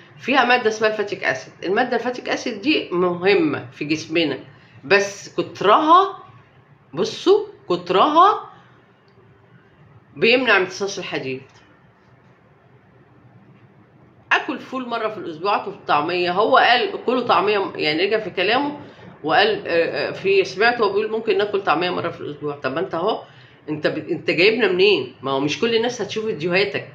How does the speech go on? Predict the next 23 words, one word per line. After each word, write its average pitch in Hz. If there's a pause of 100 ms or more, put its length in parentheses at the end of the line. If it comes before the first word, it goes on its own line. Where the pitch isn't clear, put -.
كلها. 170 (4000)
يا 156
ناس 226
مش -
لاقية 233
حد 208
بصراحة 240 (280)
يكلم 220
الناس 220
ال-، 185
الأغلب 196
الناس 208
اللي 208
هي 220
مش 220
قادرة 233
تشتري -
الحاجات 233
اللي 208
انتوا -
بتطلعوا 240
تقولوها 214
دي، 180